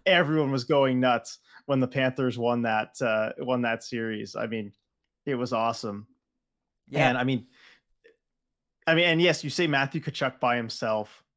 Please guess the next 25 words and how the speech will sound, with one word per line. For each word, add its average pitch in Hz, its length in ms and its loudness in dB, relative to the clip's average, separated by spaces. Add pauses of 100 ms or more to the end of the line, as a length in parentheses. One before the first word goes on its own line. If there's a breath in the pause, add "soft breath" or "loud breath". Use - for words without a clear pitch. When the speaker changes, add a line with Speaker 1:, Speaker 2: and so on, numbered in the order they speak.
(840 soft breath)
Speaker 1:
Matthew 185 360 2
Tkachuk 175 340 2
is 147 100 -2
amazing. 113 560 -2
I, 143 100 4
I 156 260 2
will 147 100 -2
give 143 260 0
you 139 160 -2
that. 104 300 -2 (540 soft breath)
But 175 120 6
I 147 200 4
think 180 280 0
you're 180 80 2
selling 165 380 4
the 147 80 0
rest 147 320 0
of 151 60 -4
the 143 40 -14
team 147 240 -6
short 135 440 -6
just 190 360 0
a 170 60 0
little 135 300 -2
bit. 113 320 -6